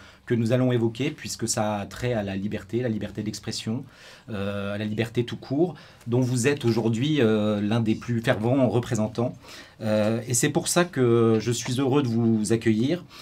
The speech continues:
Euh, nous allons essayer d'évoquer, euh, votre parcours, votre combat,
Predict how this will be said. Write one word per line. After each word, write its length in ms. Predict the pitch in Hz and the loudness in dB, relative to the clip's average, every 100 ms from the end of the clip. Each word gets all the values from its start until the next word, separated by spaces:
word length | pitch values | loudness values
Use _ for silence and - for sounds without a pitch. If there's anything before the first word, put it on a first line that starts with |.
| - - | -20 -8
Euh, 440 | 117 107 110 107 110 | -2 0 2 2 0
nous 220 | 127 135 143 | 0 2 6
allons 280 | 151 175 | 6 6
essayer 280 | 151 - 143 | 4 2 2
d'évoquer, 640 | 127 123 123 - 156 156 123 | 2 2 2 2 2 4 4
euh, 420 | 113 110 104 101 | 4 2 2 -2
votre 180 | 95 110 | -4 -4
parcours, 380 | 113 - 175 156 | -4 0 2 2
votre 180 | 113 | 0
combat, 420 | - 113 135 185 | 2 4 6 6